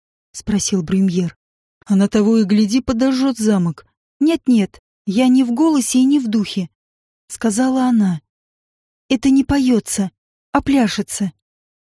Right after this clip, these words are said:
И, устремившись на середину, она перепрыгнула через доски и стружки, которые ещё наполняли часть комнаты, и принялась в одно и то же время плясать, петь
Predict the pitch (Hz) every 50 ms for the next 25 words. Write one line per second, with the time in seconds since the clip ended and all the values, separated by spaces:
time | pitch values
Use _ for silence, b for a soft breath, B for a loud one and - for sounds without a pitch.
0 | _ _ _ - 208 202 196 - - - 214 220 220 233 214 - - 220 196 -
1 | 220 214 208 - - 208 214 214 196 214 247 247 226 202 170 151 _ _ _ _
2 | _ _ - 226 233 262 - - 247 247 262 247 262 277 269 226 233 233 233 220
3 | 214 - - 247 233 233 233 214 208 262 285 - - - - 285 294 269 - -
4 | 277 247 233 185 - - - 185 165 147 _ _ _ _ _ _ _ _ _ _
5 | - 233 214 - 220 214 214 214 214 - - 233 220 220 214 - 233 226 226 240
6 | 262 269 254 262 254 - - 277 262 - - - - 240 202 190 180 175 - -
7 | 185 165 143 - _ _ _ _ _ _ _ _ - 214 - 262 269 269 285 294
8 | 320 330 - - 226 240 233 220 247 262 262 - - 247 226 240 247 226 262 277
9 | 269 262 247 - - 220 220 - - - 254 240 - - - - 240 254 262 -
10 | -